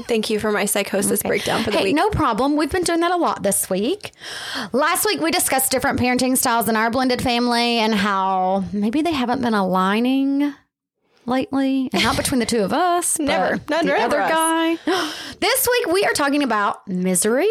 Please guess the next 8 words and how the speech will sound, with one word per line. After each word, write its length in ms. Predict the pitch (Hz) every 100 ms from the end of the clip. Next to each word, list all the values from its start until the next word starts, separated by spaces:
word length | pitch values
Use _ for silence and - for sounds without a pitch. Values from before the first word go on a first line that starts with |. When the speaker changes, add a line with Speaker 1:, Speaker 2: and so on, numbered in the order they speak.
| -
Speaker 2:
and 160 | 208 208
how 260 | 190 190
it 120 | 254
loves 460 | 220 190 175 196 -
company. 1120 | - - 294 285 254 202 175 139 120 107 165 _ _ _ _ _ _ _ -
Hmm. 840 | 254 247 226 190 170 170 151 147 190 - -
Speaker 1:
Good 500 | - 202 233 214 220
topic. 1040 | - - 208 277 247 202 - - - -